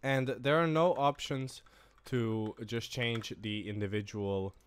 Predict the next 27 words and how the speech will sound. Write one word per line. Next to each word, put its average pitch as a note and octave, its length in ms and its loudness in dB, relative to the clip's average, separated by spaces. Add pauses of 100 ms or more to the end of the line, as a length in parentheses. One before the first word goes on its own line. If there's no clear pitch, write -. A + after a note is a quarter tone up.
(200)
keybinds. F#2 500 -2
As G#2 140 -4
you A#2+ 80 -4
can A#2+ 160 -2
see, A#2+ 220 -2
if A2+ 120 -4
I A2+ 80 2
go A2+ 200 0
to A#2+ 120 -2
help, A2 360 2 (440)
it A2+ 120 0
will A2 100 4
tell A2+ 260 6
you A#2 200 4
the A2 100 2
keybinds G2+ 600 6
right G#2+ 180 6
here, G#2+ 240 4
but G2+ 220 0
you F#2 40 -6
can't A#2+ 320 2
click B2 300 2
on G#2 120 2
any G2 200 2
of E2 220 -2
them, F#2 240 -2 (680)
and F#2+ 460 2